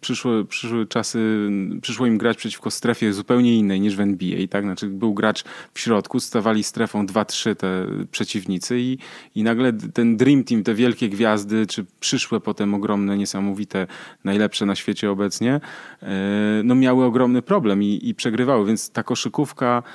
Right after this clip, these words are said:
jak się spojrzy właśnie na ten lata dziewięćdziesiąte i potem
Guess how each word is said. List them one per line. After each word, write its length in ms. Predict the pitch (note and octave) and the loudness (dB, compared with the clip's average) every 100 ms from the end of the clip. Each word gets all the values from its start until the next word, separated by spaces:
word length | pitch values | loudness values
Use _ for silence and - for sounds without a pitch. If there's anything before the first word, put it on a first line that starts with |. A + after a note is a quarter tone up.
| - _ | -20 _
jak 140 | A2 - | -10 -8
się 120 | A#2 | -10
spojrzy 360 | - B2 A2+ | -4 -2 0
właśnie 300 | A2 A2 - | -2 -4 -2
na 240 | G#2 G#2 G2+ | -2 -2 -2
ten 480 | - G2 F#2+ - E2 | -4 -4 -4 -6 -2
lata 300 | G#2 A#2+ B2 | 0 2 2
dziewięćdziesiąte 880 | A#2 A#2 A2+ - B2 B2 D#3 F3 D3+ | 2 2 0 0 0 0 0 0 -2
i 80 | |
potem 420 | - A#2+ B2 A#2 | -4 -4 -4 -4